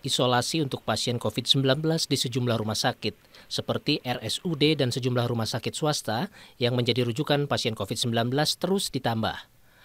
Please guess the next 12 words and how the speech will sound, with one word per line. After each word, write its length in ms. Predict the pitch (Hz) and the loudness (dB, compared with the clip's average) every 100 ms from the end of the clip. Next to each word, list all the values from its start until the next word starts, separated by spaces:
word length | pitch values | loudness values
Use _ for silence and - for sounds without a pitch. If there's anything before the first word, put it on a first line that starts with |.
| - - | -20 -2
Hal 120 | 127 127 | 0 0
tersebut 400 | 110 131 160 - | 0 0 0 -2
guna 320 | 131 135 127 147 | -2 0 2 2
menampung 480 | 143 107 101 139 | 0 -2 0 0
seluruh 320 | 156 143 117 113 | 0 0 0 0
pasien 400 | 113 - 143 180 | -2 0 2 2
yang 160 | 117 | 0
terkonfirmasi 720 | 113 113 131 131 160 170 - | -4 -2 -2 0 0 0 0
positif 400 | 139 117 117 117 | -2 -2 -4 -4
covid 240 | - 135 151 | 0 0 2
sembilan 400 | - 120 117 147 | 0 0 0 2
belas 240 | 151 - | 2 0